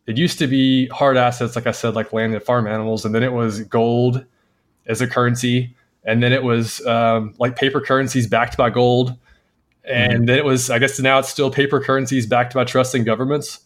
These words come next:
Speaker 1: Uh, but
Speaker 2: Yeah.
Speaker 1: it's, it's evolving, um, to intangible currencies, uh, backed by brand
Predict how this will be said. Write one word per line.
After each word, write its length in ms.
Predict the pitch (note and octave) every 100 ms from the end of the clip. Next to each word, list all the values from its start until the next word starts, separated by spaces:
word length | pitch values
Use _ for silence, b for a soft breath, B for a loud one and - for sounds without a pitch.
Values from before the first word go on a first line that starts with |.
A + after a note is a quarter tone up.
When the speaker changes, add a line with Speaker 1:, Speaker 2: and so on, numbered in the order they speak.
| _ _ _ _ -
Speaker 1:
Uh, 140 | B2
but 60 | B2+
Speaker 2:
Yeah. 40 |
Speaker 1:
it's, 140 | D3+ F3
it's 240 | D#3+ D3
evolving, 520 | F3+ B2 D3 C3 G#2+ - -
um, 380 | B2+ A#2+ A#2+ A#2+ -
to 180 | B2 B2+
intangible 580 | A#2 B2 C3 B2+ B2+
currencies, 800 | B2+ C3 B2+ B2+ C3 A#2+ A#2 - _ _ _ _ _ _ _ _ _ A#2
uh, 200 | A2 A#2
backed 320 | C3 C3 -
by 120 | C3
brand 340 | A#2 B2+ C3+